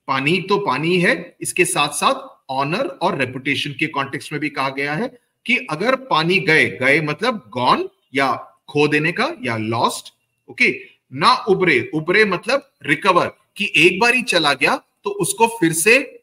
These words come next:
वापस लाना काफी कठिन, काफी मुश्किल होता है। मोती का मतलब है, ये तो मोती तो आपको मालूम है, pearl, okay। मानुष का मतलब, अ, human being, okay, या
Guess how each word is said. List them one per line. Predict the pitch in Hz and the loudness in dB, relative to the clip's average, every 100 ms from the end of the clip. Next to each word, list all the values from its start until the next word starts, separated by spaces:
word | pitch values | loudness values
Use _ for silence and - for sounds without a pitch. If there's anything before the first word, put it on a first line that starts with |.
| 113 | -10
वापस | 117 143 143 233 262 - | 4 4 4 2 0 2
लाना | 165 135 151 269 - _ _ | 2 0 2 0 -2 _ _
काफी | 127 123 - 220 | -4 -2 0 -2
कठिन, | - 143 123 156 269 - | 0 -2 0 0 0 -2
काफी | 135 123 139 269 | -4 -4 -2 -2
मुश्किल | 190 123 - 202 330 - - _ | -2 -6 0 2 2 -2 -16 _
होता | 143 139 143 | -2 2 0
है। | 135 117 - _ _ 123 | 0 -2 -8 _ _ 0
मोती | 156 175 214 | 2 2 2
का | 220 | 0
मतलब | 196 190 196 190 | 0 0 -2 -2
है, | 262 143 | -2 -4
ये | |
तो | 117 127 | -6 -6
मोती | 127 131 | -6 -6
तो | 127 139 | -2 0
आपको | 123 147 | 0 -2
मालूम | 139 143 143 | -2 -2 -2
है, | 226 | -4
pearl, | - - 131 220 320 - - _ | -6 0 2 2 0 -8 -20 _
okay। | 123 233 160 - - _ _ | -6 0 0 -2 -16 _ _
मानुष | 127 143 180 196 | -4 0 0 0
का | 214 | 0
मतलब, | 165 147 151 143 113 - | -2 -2 -2 -2 -4 -8
अ, | 117 117 110 - _ | -6 -4 -6 -10 _
human | - 131 143 147 | -8 -4 -2 0
being, | 170 175 - _ _ _ _ _ _ _ _ _ _ _ _ _ _ _ - | 0 0 -6 _ _ _ _ _ _ _ _ _ _ _ _ _ _ _ -16
okay, | 117 190 107 - | -4 -4 -4 -8
या | 127 117 98 - | -8 -8 -8 -16